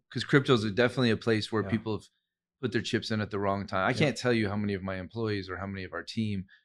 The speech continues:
Speaker 1: or how many people that are around my circles have wanted me to, you know, give them money to go invest in crypto, right?
Speaker 2: Mm-hmm.
Speaker 1: And, you know, what happens to so many people is they act after
Speaker 2: Yes.
Speaker 1: the moment,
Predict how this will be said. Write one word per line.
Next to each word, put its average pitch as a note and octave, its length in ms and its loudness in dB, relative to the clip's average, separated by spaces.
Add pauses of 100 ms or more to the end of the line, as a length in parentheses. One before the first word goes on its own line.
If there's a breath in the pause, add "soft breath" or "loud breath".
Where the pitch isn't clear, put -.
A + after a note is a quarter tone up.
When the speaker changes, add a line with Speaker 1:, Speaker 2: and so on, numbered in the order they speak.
(200)
Speaker 1:
or G2+ 60 -4
how G#2 60 0
many F#2+ 160 -2
people A2 360 -4
that F#2 100 -2
are G2 100 0
around G2+ 140 0
my F2 80 -4
circles F2+ 400 -6
have E2+ 120 -18
wanted G2 200 -4
me F#2 280 -4
to, E2+ 300 -10 (200)
you G#2 100 -8
know, D#2+ 140 -8 (920)
give A2 160 0
them G2+ 120 0
money F#2+ 260 0
to F#2 120 -12
go F#2 200 -2
invest F2 300 -6
in D#2 100 -14
crypto, - 300 -10 (280)
right? F#2 260 -6
Speaker 2:
Mm-hmm. - 520 -14
Speaker 1:
And, G2+ 380 -2 (240)
you A#2 80 -8
know, G#2+ 80 0
what G2 160 0
happens C3+ 460 2
to - 60 -10
so A#2+ 200 -2
many G2+ 180 -2
people G#2+ 460 -4
is F#2 160 -4
they G#2 160 0
act F#2 280 -4 (280)
after F2+ 580 -2 (240)
Speaker 2:
Yes. - 360 -10 (120)
Speaker 1:
the G#2+ 80 -6
moment, F#2 480 -4